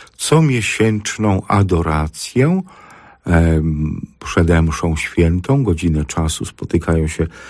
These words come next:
na wspólnej modlitwie, e, po czym mszę świętą przeżywają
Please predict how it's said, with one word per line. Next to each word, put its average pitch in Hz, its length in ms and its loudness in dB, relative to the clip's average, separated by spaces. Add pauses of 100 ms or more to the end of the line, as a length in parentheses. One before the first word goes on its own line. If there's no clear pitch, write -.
(280)
na 107 80 2
wspólnej 85 500 2
modlitwie, 123 640 0 (440)
e, 101 300 4
po 143 280 0
czym 131 420 0 (320)
mszę 107 380 2
świętą 95 500 0
przeżywają 87 880 2